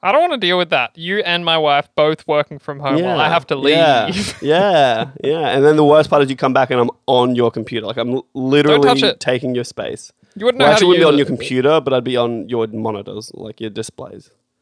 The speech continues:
Speaker 1: You know what's a really interesting situation? Now,
Speaker 2: What?
Speaker 1: this is, this is inside baseball now, but you know my chair that I love deeply that I'm in right
Speaker 2: Yeah,
Speaker 1: now?
Speaker 2: yeah, yeah.
Speaker 1: My wife needs a new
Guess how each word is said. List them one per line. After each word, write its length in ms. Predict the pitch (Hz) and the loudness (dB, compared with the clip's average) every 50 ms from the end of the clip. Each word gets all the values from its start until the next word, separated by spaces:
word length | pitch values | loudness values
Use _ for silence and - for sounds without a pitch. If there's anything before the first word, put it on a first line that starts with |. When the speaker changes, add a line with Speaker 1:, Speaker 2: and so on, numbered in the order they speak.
| _ _ _ _ - | _ _ _ _ -4
Speaker 1:
You 80 | 180 | -2
know 60 | 208 | -2
what's 100 | 233 190 | -2 -2
a 40 | 190 | -4
really 440 | 180 170 170 165 165 165 160 156 160 | -6 -4 0 2 2 2 2 0 -2
interesting 440 | 156 156 - - 151 - - 160 151 | -4 -6 -6 -8 -8 -8 -8 -8 -8
situation? 680 | - 156 147 - 135 127 131 135 - - 175 185 196 - _ _ _ _ _ _ - | -8 -8 -8 -6 -6 -6 -4 -6 -6 -10 -12 -14 -16 -18 _ _ _ _ _ _ -8
Now, 120 | 131 113 | -4 -2
Speaker 2:
What? 60 | 117 160 | -2 0
Speaker 1:
this 140 | 175 - - | -2 -2 -4
is, 100 | 196 190 | -6 -4
this 240 | 190 196 196 - - | -2 -2 0 2 0
is 180 | 165 151 - | 0 0 -2
inside 380 | 160 147 143 - 147 139 135 143 | -4 -4 -4 -2 -2 -2 -2 -2
baseball 380 | 139 135 135 - - 143 135 | -4 -4 -4 -4 -8 -10 -10
now, 180 | 135 135 131 123 | -8 -8 -8 -8
but 80 | - 165 | -6 -4
you 60 | 180 | -2
know 80 | 208 208 | -2 0
my 140 | 190 160 143 | 0 -2 -4
chair 420 | - - - 170 147 131 131 131 | -4 -6 -2 0 0 0 0 -2
that 100 | 123 123 | -2 -4
I 60 | 120 131 | -4 -2
love 220 | 135 123 123 120 - _ - | -2 -4 -4 -6 -8 _ -10
deeply 400 | 135 120 120 117 - 131 123 113 | -10 -8 -8 -8 -8 -8 -6 -6
that 100 | 113 117 | -6 -8
I'm 160 | 127 131 131 | -8 -8 -8
in 160 | 127 127 131 | -10 -12 -12
right 280 | 123 127 120 117 113 113 | -10 -8 -6 -4 -2 -2
Speaker 2:
Yeah, 140 | 113 117 120 | -2 -2 -2
Speaker 1:
now? 220 | 127 151 156 - _ _ | -4 -6 -8 -10 _ _
Speaker 2:
yeah, 380 | - 117 113 110 104 92 - - - _ | -14 -12 -10 -10 -10 -10 -12 -14 -16 _
yeah. 120 | - 107 - - _ _ _ _ _ _ _ | -14 -14 -14 -14 _ _ _ _ _ _ _
Speaker 1:
My 160 | 156 151 156 | -2 0 0
wife 360 | 156 151 151 151 160 156 - - | 2 2 2 2 2 0 -2 -6
needs 240 | 160 143 139 139 - | -8 -8 -8 -10 -12
a 80 | 131 | -14
new 400 | 131 131 135 135 131 131 131 127 | -12 -10 -10 -10 -10 -10 -12 -14